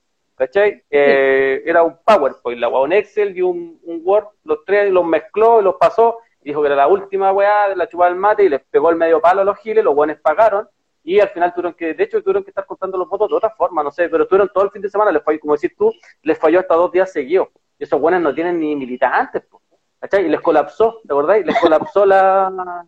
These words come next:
Speaker 2: Me acordé de Antorcha uno, Antorcha dos.
Speaker 1: Ah, es que ese es el nivel de ellos, po, weón. Ese es el nivel de expertos que tienen ellos. A propósito de los pacos, me hablaste ahí de, de, de,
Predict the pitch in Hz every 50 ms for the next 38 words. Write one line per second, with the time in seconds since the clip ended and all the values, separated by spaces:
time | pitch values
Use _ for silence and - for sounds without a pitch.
0 | _ _ _ _ _ _ _ _ _ _ _ _ _ _ _ _ _ _ _ _
1 | _ _ _ _ _ _ _ _ _ _ _ _ _ _ - 240 240 - - _
2 | _ _ _ _ - 226 240 233 240 240 233 220 233 254 262 269 262 240 220 240
3 | 247 208 _ 262 269 269 - _ 262 220 226 254 277 277 294 269 240 - 254 240
4 | 240 - _ 254 220 - - - 294 302 269 - _ _ _ _ _ _ _ _
5 | _ _ _ - - 196 185 - _ _ - 247 - - 294 - - - - -
6 | 285 - - 285 269 269 262 262 262 285 330 330 277 220 349 392 339 - - -
7 | - - 135 131 127 123 117 113 110 - _ _ _ _ 180 185 202 214 202 208
8 | 208 220 214 208 202 208 - 220 208 240 240 - 247 240 - 240 233 226 233 240
9 | 240 214 139 110 - - _ _ _ _ _ _ _ _ _ _ _ _ _ -
10 | 143 165 190 220 220 247 196 208 196 185 160 139 123 - - _ 269 302 202 220
11 | 226 214 196 202 202 196 190 180 180 190 220 214 - 208 202 208 202 202 196 185
12 | 185 175 175 175 165 160 156 160 160 156 151 147 139 131 127 123